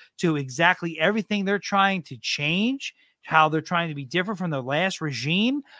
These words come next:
They would take so much heat. It would, it would be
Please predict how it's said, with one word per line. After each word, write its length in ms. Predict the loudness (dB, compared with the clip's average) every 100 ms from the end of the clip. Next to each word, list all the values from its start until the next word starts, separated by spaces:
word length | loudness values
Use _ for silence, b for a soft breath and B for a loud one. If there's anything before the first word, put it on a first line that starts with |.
| b 0
They 140 | 0
would 200 | 0 -4
take 260 | -4 -4 -6
so 520 | -10 -4 4 6 6
much 400 | 4 -2 -4 -6
heat. 340 | -4 -2 -2 -8 _ _ _
It 140 | -2 0
would, 200 | -2 -4
it 100 | -6
would 260 | -4 -4 -4
be 480 | -4 -2 -2 -6